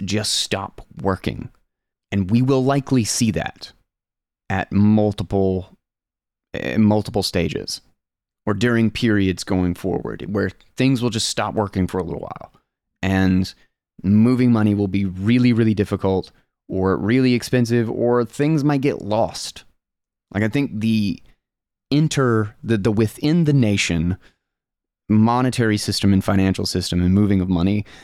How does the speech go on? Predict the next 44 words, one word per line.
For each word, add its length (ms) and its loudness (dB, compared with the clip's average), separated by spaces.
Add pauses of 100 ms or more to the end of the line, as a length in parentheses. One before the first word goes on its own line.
(140)
is 120 -6
probably 720 -2
going 260 2
to 100 -8
start 340 -4
behaving 760 -2 (420)
like 180 -2
the 160 0
international 560 0
system. 520 -8 (280)
His 140 -4
trust 360 -2
is 80 -2
going 200 2
to 60 -2
break 220 0
down, 240 0
and 100 0
the 60 0
ability 320 0
to 60 0
move 260 2
money, 220 0
f-, 100 -8 (220)
to 80 0
move 200 4
funds 360 -2
from 320 0
one 220 2
bank 260 -4
to 160 -6
another, 360 -2 (300)
it's 100 -10
just 240 -4
going 180 0
to 60 0
get 120 0
increasingly 540 -4
difficult 500 -4 (360)
until 340 0
it 60 0
is 140 -4
fully 300 -4
centralized. 720 -8